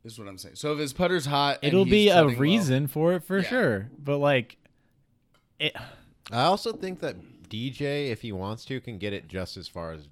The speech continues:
Speaker 3: Bryson.
Speaker 1: There's a whole lot of guys that have a
Speaker 3: Yeah.
Speaker 1: gear just
Speaker 3: Like,
Speaker 1: like Bryson.
Speaker 3: D J has a gear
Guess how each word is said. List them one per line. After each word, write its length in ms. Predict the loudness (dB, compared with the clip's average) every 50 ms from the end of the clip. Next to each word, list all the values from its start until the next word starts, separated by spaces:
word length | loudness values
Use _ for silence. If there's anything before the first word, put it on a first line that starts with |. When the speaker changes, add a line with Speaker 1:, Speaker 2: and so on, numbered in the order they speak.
| _ _ _
Speaker 3:
Bryson. 420 | -14 -14 -14 -14 -16 -18 -20 -20 -20 _ _ _ _ _ _ _ _ _ _ _ _
Speaker 1:
There's 180 | -8 -6 -2 -2
a 80 | -2
whole 340 | -4 -4 -4 -4 -2 -2 0
lot 180 | -2 -2 -4 -4
of 100 | -6 -8
guys 260 | -8 -8 -8 -8 -10
that 120 | -14 -16 -14
have 260 | -12 -12 -12 -12 -12
a 40 | -10
Speaker 3:
Yeah. 240 | -8 -8 -6 -6 -8
Speaker 1:
gear 160 | -10 -12 -14
just 140 | -14 -10 -6
Speaker 3:
Like, 340 | -4 -4 -4 -4 -6 -10 -20 -20
Speaker 1:
like 80 | -20 -16
Bryson. 360 | -10 -8 -8 -8 -8 -8 -6 -2
Speaker 3:
D 180 | -2 -2 0
J 240 | 0 0 0 0 0
has 320 | 0 0 0 0 0 0
a 60 | -2 -8
gear 580 | -6 -4 -2 0 0 0 0 0 -2 -4 -6